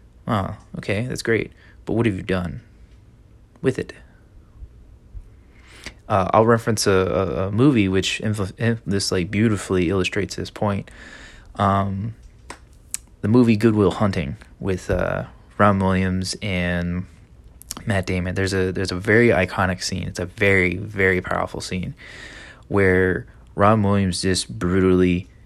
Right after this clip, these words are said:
poetically, and intelligently destroys Matt Damon. It's without cursing or anything, and it's just, like, it's almost, like, one take, I think.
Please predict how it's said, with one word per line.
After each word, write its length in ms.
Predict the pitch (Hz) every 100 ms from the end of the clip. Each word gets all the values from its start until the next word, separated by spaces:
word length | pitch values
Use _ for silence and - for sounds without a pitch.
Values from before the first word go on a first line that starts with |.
| - - -
poetically, 840 | - 92 90 87 - 87 87 - -
and 160 | 90
intelligently 1040 | 85 - 95 90 90 85 85 87 87 85 82
destroys 800 | 90 87 - - 95 85 80 82
Matt 280 | 90 80 85
Damon. 400 | 85 82 80 - - - - - -
It's 400 | 87 - - - - - - - -
without 340 | 90 87 92 104
cursing 400 | 101 92 92 90
or 20 |
anything, 480 | 90 87 92 90 92
and 160 | 87
it's 140 | 87 -
just, 160 | 95
like, 180 | 95 80
it's 180 | - 123
almost, 260 | 147 117 -
like, 160 | 90
one 240 | 92 90 87
take, 320 | 92 82 -
I 40 |
think. 340 | - - -